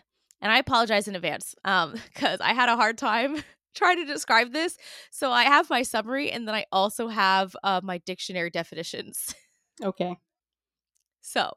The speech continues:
Speaker 1: Miraculous Ladybug is about two teenage superheroes, Ladybug and Cat Noir, who work together with their Kwamis to, and other miraculous holders to save Paris from the evil Hawk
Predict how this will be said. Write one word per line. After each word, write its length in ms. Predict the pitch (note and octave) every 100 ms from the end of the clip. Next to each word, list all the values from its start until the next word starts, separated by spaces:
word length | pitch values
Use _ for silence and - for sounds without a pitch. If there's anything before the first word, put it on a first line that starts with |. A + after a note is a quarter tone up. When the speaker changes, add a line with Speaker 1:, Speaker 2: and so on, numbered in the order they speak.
| _
Speaker 1:
Miraculous 520 | G#3 G3 G#3 C4 F4
Ladybug 460 | C4+ A#3+ G3+ F3 F3
is 160 | - G#3
about 320 | F3+ E3 -
two 280 | - C#4+ G#4
teenage 380 | - F4 E4 E4
superheroes, 800 | - C#4 - G3+ E3+ D#3+ E3 G#3 -
Ladybug 500 | F#3 F3+ G#3+ A#3+ B3
and 100 | A#3+
Cat 200 | G3+ D3
Noir, 440 | B3 A#3 E3+ F#3 - - - _ _ _ -
who 200 | C4 A3+
work 280 | A#3 F#4+
together 500 | - F4 C#4+ C4+ C4
with 220 | A#3+ A3 -
their 140 | E3+
Kwamis 640 | - F4+ G4+ F4 C#4+ C#4 -
to, 320 | - G#3+ G#3 -
and 160 | G#3 -
other 260 | B3 D#4 F#4
miraculous 580 | E4 C#4 C4 C4 A#3+ -
holders 460 | A3 G#3+ G#3 G#3+
to 120 | -
save 360 | F#3 A#3+ B3+ B3+
Paris 380 | A3+ G3 F#3 -
from 160 | F#3
the 160 | F3+ -
evil 200 | A3+ A3+
Hawk 220 | A3+ G#3+